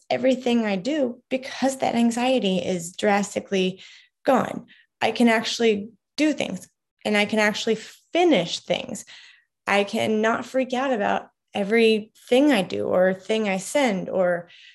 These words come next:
thing I post. I cannot freak out about all of it. So I ask you again, what do you do when you know something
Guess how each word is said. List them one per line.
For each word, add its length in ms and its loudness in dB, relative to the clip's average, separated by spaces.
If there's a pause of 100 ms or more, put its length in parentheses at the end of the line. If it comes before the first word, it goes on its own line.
(180)
thing 260 2
I 100 2
post. 420 -4
I 40 -6
cannot 360 0
freak 220 -4
out 160 0
about 220 0
all 200 -4
of 100 -8
it. 140 -6 (520)
So 580 4 (480)
I 100 2
ask 400 0
you 80 4
again, 460 -2 (1300)
what 280 4
do 80 -2
you 240 4
do 220 0
when 260 2
you 100 4
know 600 2 (300)
something 800 0